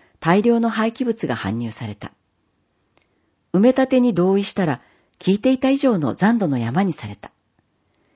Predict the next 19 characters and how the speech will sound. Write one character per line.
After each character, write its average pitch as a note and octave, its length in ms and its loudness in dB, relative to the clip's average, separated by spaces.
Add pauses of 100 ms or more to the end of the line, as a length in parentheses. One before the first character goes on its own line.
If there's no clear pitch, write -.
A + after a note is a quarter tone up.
(600)
遊 B3 220 2
休 D4+ 200 2
地 A#3+ 140 -4
に C3+ 240 0 (260)
い - 80 -8
つ F3 140 -6
の G#3+ 80 2
間 G#3 140 2
に G3 80 -4
か F3+ 280 -2
不 D#3+ 140 -4
法 A#3 220 -4
投 C4+ 180 -2
棄 C4 60 -12
さ - 160 -8
れ B2 80 -8
て - 120 -10
い A2+ 60 -8
た。 - 220 -12